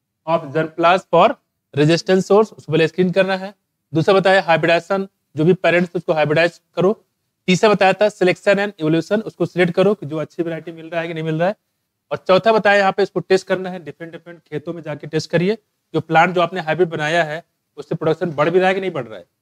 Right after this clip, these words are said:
और पांचवा हमने बताया यहाँ पे कि जो उसको फिर आप market में launch कर दो,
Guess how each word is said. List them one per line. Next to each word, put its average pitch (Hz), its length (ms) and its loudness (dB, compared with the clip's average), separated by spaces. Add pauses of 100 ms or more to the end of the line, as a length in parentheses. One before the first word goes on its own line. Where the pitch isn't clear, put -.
(300)
और 156 100 2
पांचवा 180 400 2
हमने 214 120 0
बताया 185 280 0
यहाँ 175 240 0
पे 214 200 -2
कि - 160 -6
जो 175 120 2
उसको 165 320 -4
फिर 170 160 0
आप 190 220 0 (420)
market 135 320 -8
में 196 100 -12
launch 123 300 -10
कर 107 80 -18
दो, 104 140 -20